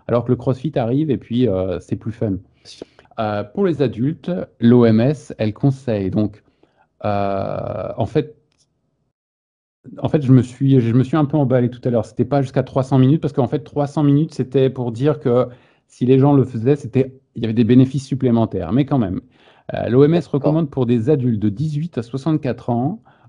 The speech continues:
Speaker 1: euh, au moins, au moins cent cinquante minutes par se-, par semaine. Ça, c'est à intensité
Speaker 2: Ok.
Speaker 1: modérée, c'est-à-dire entre trois et six mètres.
Speaker 2: Trois
Speaker 1: Alors,
Speaker 2: heures et quatre heures, ouais.
Speaker 1: euh, trois et six mètres, ça correspond à, euh, par exemple, trois, trois mètres, c'est une marche,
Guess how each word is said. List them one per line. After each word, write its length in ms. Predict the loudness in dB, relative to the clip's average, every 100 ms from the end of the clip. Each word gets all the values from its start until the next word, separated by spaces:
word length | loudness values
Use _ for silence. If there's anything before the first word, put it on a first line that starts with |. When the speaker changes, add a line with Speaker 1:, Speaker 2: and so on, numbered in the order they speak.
| _ -4
Speaker 1:
euh, 180 | -2 -2 4
au 100 | 6
moins, 440 | 8 8 6 2 -6 _
au 120 | 6 8
moins 280 | 6 4
cent 220 | 0 -2 -2
cinquante 480 | -2 -2 -4 0
minutes 360 | 2 4 2 -2
par 160 | -8 -6
se-, 360 | -6 -4 -2
par 240 | -4 -8 -4
semaine. 340 | -2 0 0
Ça, 160 | -2 0
c'est 140 | 2
à 180 | 2 0
intensité 480 | -4 -2 -2 -2 4
Speaker 2:
Ok. 60 | 6
Speaker 1:
modérée, 360 | 6 4 2
c'est-à-dire 460 | -2 -2 0 0 -2
entre 240 | -2 -2
trois 420 | -2 0 2 4 2
et 60 |
six 160 | 0 -2
mètres. 320 | 0 -2 -8
Speaker 2:
Trois 280 | -8 -2 0
Speaker 1:
Alors, 180 | 4 4
Speaker 2:
heures 120 | 2
et 60 |
quatre 260 | 0 -4 -4
heures, 180 | -8 -8 _ -20
ouais. 140 | -20 -20 _ _ _ 0
Speaker 1:
euh, 240 | 2 2
trois 240 | 0 -2
et 60 | -2
six 180 | -2 0
mètres, 320 | 2 2 -2
ça 140 | -4
correspond 580 | -2 -2 -2 0 0 2
à, 300 | 2 2 2
euh, 280 | 2 0 -2
par 180 | -2 -2
exemple, 300 | 0 0 -2
trois, 460 | -6 -2 -2 -2
trois 240 | -4 -2 0
mètres, 280 | 0 -2 _
c'est 520 | _ _ -4 -4 -2 2
une 160 | 4
marche, 640 | 4 2 -2 -12 -20 -20